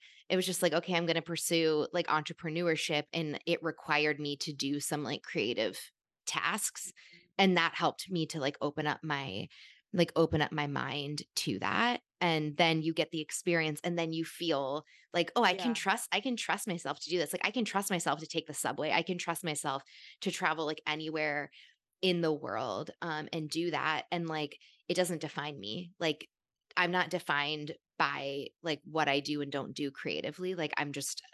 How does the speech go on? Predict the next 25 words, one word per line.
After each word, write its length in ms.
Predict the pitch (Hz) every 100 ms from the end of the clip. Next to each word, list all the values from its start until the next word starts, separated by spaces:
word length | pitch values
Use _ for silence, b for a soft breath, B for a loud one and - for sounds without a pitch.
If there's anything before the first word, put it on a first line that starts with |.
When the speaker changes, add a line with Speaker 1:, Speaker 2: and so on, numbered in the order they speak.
| -
Speaker 1:
I, 120 | - - - 156
I'm 200 | 151 151
just 240 | 156 -
a 40 |
person. 480 | - 113 143 151 156
And 140 | - 147
also, 460 | 135 143 139 127 139 _ _ _
I 40 | -
guess, 200 | 139 -
like, 140 | 139
just 400 | - - 139 -
is 160 | 113 135
a 260 | 139 123 147 B B B
weird 280 | 165 147
thing 200 | - 147
to 80 | 143
put 240 | - 147 -
before, 420 | 147 - 131 135
like, 180 | 147 -
being 180 | 139
a 40 | 107
person. 320 | - - 165
I'm 180 | 156 151
a 40 |
person. 600 | - - 120 180 185 202